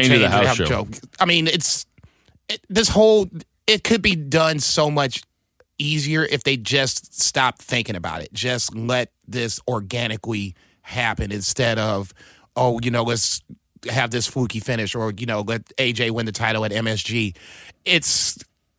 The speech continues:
Speaker 2: it's going to be okay. I think they're gonna have a, a solid match at SummerSlam.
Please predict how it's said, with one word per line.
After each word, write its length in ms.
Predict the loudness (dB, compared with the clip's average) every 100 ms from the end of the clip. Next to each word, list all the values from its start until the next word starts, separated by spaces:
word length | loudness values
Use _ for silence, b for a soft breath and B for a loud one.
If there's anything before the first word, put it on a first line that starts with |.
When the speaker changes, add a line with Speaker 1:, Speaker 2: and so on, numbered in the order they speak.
| _ -6
Speaker 2:
it's 160 | -2 6
going 180 | 6
to 60 | 6
be 160 | 6 4
okay. 360 | 4 4 4
I 60 | 4
think 200 | 2 2
they're 100 | 4
gonna 240 | 4 4 4
have 200 | 4 2
a, 120 | 0 0
a 100 | 0
solid 480 | 2 4 4 4 2
match 320 | 2 2 0
at 60 | 0
SummerSlam. 680 | 0 0 0 0 0 -2